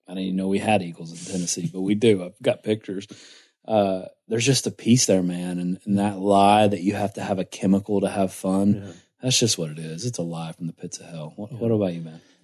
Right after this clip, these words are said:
Speaker 2: Man, that's a great question because I, I wanna approach it from a, a little different point of view. I think most people think, "Well, when, when I change my life for God, then everything has to change." Man, there's some things about you that God created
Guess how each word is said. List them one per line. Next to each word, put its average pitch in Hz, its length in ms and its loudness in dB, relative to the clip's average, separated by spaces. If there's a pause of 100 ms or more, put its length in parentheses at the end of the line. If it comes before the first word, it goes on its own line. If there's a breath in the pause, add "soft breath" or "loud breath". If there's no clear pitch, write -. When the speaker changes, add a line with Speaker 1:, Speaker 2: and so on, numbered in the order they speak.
Speaker 2:
Man, 120 140 6
that's 117 200 6
a 107 40 0
great 95 240 0
question 92 460 -6
because 95 500 -4
I, 117 120 -6
I 113 180 2
wanna 107 200 2
approach 101 300 -6
it - 60 -20
from 95 180 -10 (240)
a, 110 60 -10
a - 20 -6
little 95 200 -4
different 98 300 -6
point 92 200 -6
of 90 60 -10
view. 95 200 -6
I 117 80 -4
think 120 300 2 (1000)
most 113 260 2
people 107 160 2
think, 104 280 0
"Well, 110 280 6
when, 107 320 2
when 110 160 -2
I 104 60 0
change 139 240 4
my 123 100 2
life 110 260 6
for 104 120 -8
God, 98 380 0
then 101 140 -8
everything 101 380 -6
has 98 180 -10
to - 80 -16
change." 101 380 -10
Man, 117 140 2
there's 156 200 4
some 131 120 0
things 110 280 0
about 101 400 -4
you 110 80 -6
that 95 100 -6
God 101 240 -6
created 101 520 -6